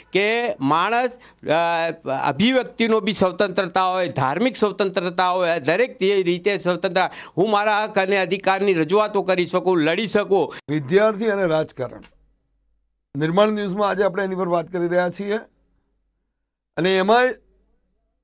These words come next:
Speaker 2: જે રીતે નહિવત ફીમાં ભણી રહેલા, કદાચ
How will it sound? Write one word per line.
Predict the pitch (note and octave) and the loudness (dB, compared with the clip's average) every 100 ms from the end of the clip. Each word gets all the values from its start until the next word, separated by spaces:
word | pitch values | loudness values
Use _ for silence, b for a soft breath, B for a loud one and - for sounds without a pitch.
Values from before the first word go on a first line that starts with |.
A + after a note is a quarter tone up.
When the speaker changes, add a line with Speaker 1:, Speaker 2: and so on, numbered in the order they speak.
| _ | _
Speaker 2:
જે | C3+ D3 A3+ A#3+ | -6 0 2 2
રીતે | A3+ F#3 A3+ A#3+ B3+ - _ _ _ _ _ _ _ _ _ _ _ | 0 2 6 6 4 -2 _ _ _ _ _ _ _ _ _ _ _
નહિવત | D3 F#3 G3+ A#3 C4+ C4 G#3 E3+ | 0 4 4 6 6 6 -4 -4
ફીમાં | A3+ A3 A#3+ | -2 2 2
ભણી | F3+ F#3 G#3+ | 4 0 2
રહેલા, | G3+ F#3+ E3 A#2 - _ _ _ _ _ _ _ _ _ _ _ _ _ _ _ _ - | 4 4 2 -4 -10 _ _ _ _ _ _ _ _ _ _ _ _ _ _ _ _ -4
કદાચ | D3+ G3+ A#3 | 4 4 4